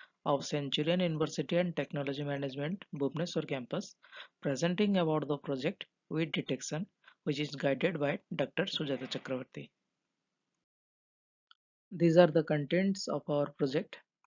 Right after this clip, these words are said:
India is the largest producer of agricultural products in the world. Nowadays, Most of the agricultural tasks are performed by different techniques, but one of the major aspect is weeding,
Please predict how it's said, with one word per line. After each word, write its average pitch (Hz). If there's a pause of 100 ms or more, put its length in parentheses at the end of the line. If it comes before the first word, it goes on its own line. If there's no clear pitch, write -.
(1080)
India 160
is 196
the 180
largest 147
producer 147
of 151
agricultural 151
products 139
in 135
the 131
world. 123 (600)
Nowadays, 135 (320)
Most 151
of 190
the 208
agricultural 165
tasks 160
are 135
performed 147
by 151
different 139
techniques, - (680)
but 185
one 151
of 180
the 190
major 165
aspect 175
is 180
weeding, 127